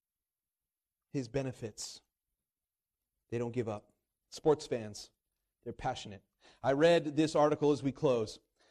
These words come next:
that being a spor-, a sports fan is actually good for your mental health. This is interesting. Studies show that rabid sports fans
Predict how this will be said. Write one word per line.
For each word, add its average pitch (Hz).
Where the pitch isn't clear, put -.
that 160
being 269
a -
spor-, 254
a 190
sports 311
fan 165
is 175
actually 156
good 143
for 170
your 160
mental 180
health. -
This -
is 147
interesting. 143
Studies 247
show 151
that 156
rabid 190
sports -
fans 131